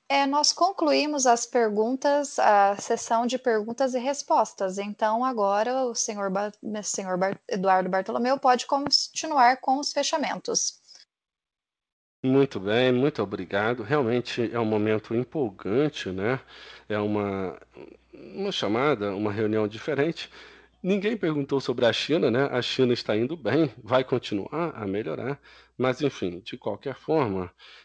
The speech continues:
Speaker 2: estamos sim começando com o pé direito. Eu vou até repetir o que o Gustavo disse, né? É, nós teremos uma organização muito melhor depois da reorganização,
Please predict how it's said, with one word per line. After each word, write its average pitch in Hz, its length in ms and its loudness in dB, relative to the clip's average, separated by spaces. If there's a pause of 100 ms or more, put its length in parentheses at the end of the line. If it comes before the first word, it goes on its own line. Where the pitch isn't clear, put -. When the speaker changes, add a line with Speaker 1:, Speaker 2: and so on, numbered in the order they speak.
Speaker 2:
estamos 147 640 -2
sim 117 300 0
começando 107 680 -2
com 143 220 2
o 127 40 -2
pé 101 200 -2
direito. 127 680 -4 (640)
Eu 120 160 0
vou 113 260 -2
até 117 420 0
repetir 107 600 -6
o 104 60 -6
que - 120 -10
o 98 40 -8
Gustavo 101 500 -2
disse, 107 500 -10
né? 107 260 -6 (680)
É, 80 920 -10
nós 107 300 0
teremos 104 520 -2
uma 101 220 0
organização 104 920 -2 (280)
muito 123 760 2
melhor 107 540 -2
depois 101 720 -6
da 101 120 -6
reorganização, 104 1040 -4